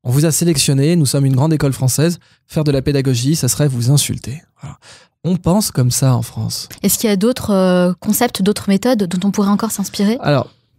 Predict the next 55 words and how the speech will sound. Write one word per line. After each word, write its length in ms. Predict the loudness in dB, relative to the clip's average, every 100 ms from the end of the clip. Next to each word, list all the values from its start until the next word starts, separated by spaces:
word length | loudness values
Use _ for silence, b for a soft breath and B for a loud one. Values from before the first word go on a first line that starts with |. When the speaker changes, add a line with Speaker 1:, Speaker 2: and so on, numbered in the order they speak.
| _
Speaker 1:
moi, 420 | -8 0 2 2 2
je, 480 | 2 2 2 2
j'aime 160 | 0 2
bien 160 | 2 2
voir 140 | 2
la 80 | 2
méthode 320 | 0 0 0
effectivement 440 | 0 -4 -4 -2
en 60 | 0
bout 80 | -2
de 60 |
chaîne, 440 | 0 2 2 2 -2
par 140 | -2 -2
exemple 260 | 0 0
en 80 | 0
classe. 400 | 2 0 0 -4 -10
Ça, 480 | -8 -2 0 0 -6 -10 -2
j'en 200 | 0 2
parlerai 320 | 2 2 2
jamais 240 | 2 2
aussi 300 | 2 0 0
bien 240 | -2 0 0
que 100 | -2
Céline 460 | -2 0 2 4
Alvarez. 560 | 4 4 4 4 2 0 B B B -6
Je 140 | 0
vous 140 | 2
recommande 440 | 2 2 2 2 4
de, 220 | 2 2
de, 220 | 0 -2
de 100 | 0
voir 220 | 2 2
le 80 | 2
travail 300 | 0 0 2
de 80 | 0
Céline 300 | 0 2 2
Alvarez, 320 | 2 2 2 0 -2 B B B
Les 80 | 2
lois 160 | 2
naturelles 420 | 2 0 -2 0
de 100 | 2
l'enfant, 440 | 2 0 0 -2 -2 -4
excellent 480 | -4 -2 0 0 0
ouvrage 320 | 0 2 0 -2
que 80 |
je 100 | -6
considère 560 | -4 -4 -2 2 2 0
très 240 | 0 0 2
objectivement 480 | 2 0 -2 0 0
comme 160 | -2
supérieur 480 | -2 -2 0 2 2
au 60 | 2
mien, 220 | 2 0
parce 180 | -2 -2
que 200 | -4